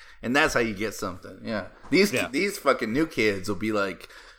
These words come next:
Speaker 1: "Let me tap their wires or do some shit." Yeah, Mike has a more old school direct approach.
Speaker 2: Yeah. So
Speaker 1: Which
Speaker 2: I just
Speaker 1: is
Speaker 2: thought
Speaker 1: cool.
Speaker 2: that was, that was yeah, that's nice little touch to this, uh, dynamic between
Speaker 1: I
Speaker 2: two.
Speaker 1: do like the generation gap between them because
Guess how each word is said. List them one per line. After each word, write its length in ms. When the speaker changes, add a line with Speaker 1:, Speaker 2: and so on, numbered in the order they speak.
Speaker 1:
"Let 100
me 60
tap 340
their 120
wires 680
or 60
do 180
some 180
shit." 380
Yeah, 200
Mike 260
has 160
a 40
more 380
old 220
school 240
direct 340
approach. 380
Speaker 2:
Yeah. 220
So 160
Speaker 1:
Which 60
Speaker 2:
I 20
just 80
Speaker 1:
is 80
Speaker 2:
thought 60
Speaker 1:
cool. 100
Speaker 2:
that 60
was, 140
that 160
was 200
yeah, 320
that's 320
nice 220
little 100
touch 320
to 80
this, 320
uh, 180
dynamic 480
between 360
Speaker 1:
I 80
Speaker 2:
two. 60
Speaker 1:
do 40
like 220
the 80
generation 1040
gap 320
between 400
them 160
because 240